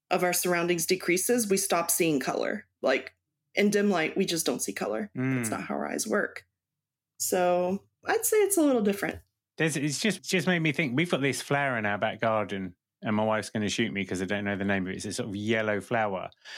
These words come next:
Speaker 2: But one thing that's really noticeable about it is when the light goes down, as you say, a lot of the other flower colours and plant colours kind of fade into the background. But this yellow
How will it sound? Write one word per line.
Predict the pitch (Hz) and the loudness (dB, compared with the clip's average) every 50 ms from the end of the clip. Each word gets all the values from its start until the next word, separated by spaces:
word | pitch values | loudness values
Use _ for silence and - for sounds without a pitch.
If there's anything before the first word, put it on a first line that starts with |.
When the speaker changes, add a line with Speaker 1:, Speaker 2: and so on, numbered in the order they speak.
| - - - - _ - | -14 -14 -16 -16 _ -2
Speaker 2:
But | 131 123 | 0 0
one | 123 147 180 196 190 | 2 2 2 2 2
thing | 208 208 202 | 2 2 2
that's | 175 135 170 - | 0 -2 0 0
really | 160 156 139 135 135 | 0 0 2 2 2
noticeable | 135 139 143 131 131 - - - 104 104 104 98 | 2 2 0 -2 -4 -6 -6 -4 -2 -2 -2 0
about | 87 98 92 90 90 | 0 0 -2 -2 -2
it | 101 95 | -4 -4
is | 107 101 98 95 - - - | -4 -4 -6 -6 -8 -10 -4
when | 123 135 143 151 156 | -2 0 0 0 0
the | 156 | 0
light | 156 160 160 156 123 110 - | 0 2 0 0 -2 -2 -2
goes | 131 127 123 120 113 107 | 0 0 0 0 -2 -2
down, | - 135 117 98 95 95 98 101 - | -2 -2 -2 -2 -4 -6 -8 -8 -4
as | 113 120 127 117 120 | -2 -2 -2 -2 -2
you | 127 113 | -4 -2
say, | - 135 120 104 95 92 - | -2 0 0 0 -2 -2 -4
a | - 113 | -2 0
lot | 135 175 185 175 | 0 0 0 -2
of | 151 | -2
the | 170 180 175 | 0 0 0
other | 170 160 170 - - _ _ _ | 0 -2 -4 -6 -8 _ _ _
flower | 170 170 156 143 123 113 110 98 | -2 0 0 0 0 0 -2 -4
colours | - - 117 110 107 107 104 101 95 | -2 -2 0 0 0 0 -2 -2 -4
and | 104 107 104 | -4 -6 -4
plant | - 127 123 120 117 113 - | -2 -2 -2 -2 -4 -4 -2
colours | 110 110 107 107 101 90 - | -2 0 0 0 -2 -4 -6
kind | - - 123 120 120 113 | -6 -4 -2 -2 0 -2
of | 101 - _ | -4 -4 _
fade | 127 117 117 110 113 | -2 -2 -2 -2 -2
into | 113 110 95 107 | -4 -4 -4 -4
the | 101 | -4
background. | 127 135 113 - - 95 95 95 | -4 -4 -4 -6 -8 -6 -6 -6
But | 104 120 143 | -8 -4 -2
this | 185 220 220 226 - | -2 -2 -2 -2 -2
yellow | 196 208 220 220 202 147 110 98 | 0 0 2 2 2 2 0 0